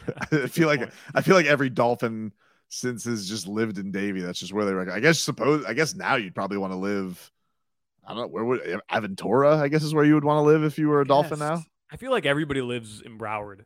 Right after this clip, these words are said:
Speaker 2: That's,
Speaker 1: Yeah.
Speaker 2: by the way, speaking of that, small, uh, uh, little detour here. Since we recorded,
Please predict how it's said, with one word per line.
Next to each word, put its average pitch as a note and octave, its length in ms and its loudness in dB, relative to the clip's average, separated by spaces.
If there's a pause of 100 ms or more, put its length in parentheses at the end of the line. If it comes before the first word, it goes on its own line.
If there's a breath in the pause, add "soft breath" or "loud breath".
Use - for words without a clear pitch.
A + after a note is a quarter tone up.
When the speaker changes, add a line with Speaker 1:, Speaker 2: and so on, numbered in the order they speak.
(120)
Speaker 2:
That's, C3 180 -10 (420)
Speaker 1:
Yeah. G3 120 -6
Speaker 2:
by G3+ 140 4
the G3 100 -2
way, F3 220 4
speaking F3 440 -12
of B2+ 120 -8
that, A#2 240 -2 (260)
small, E3 760 2
uh, C#3 40 -4 (420)
uh, A#2 380 -6
little D3 200 -2
detour C3 500 -10
here. A2 340 -10 (300)
Since D3 200 -10
we E3 220 -4
recorded, E3 680 0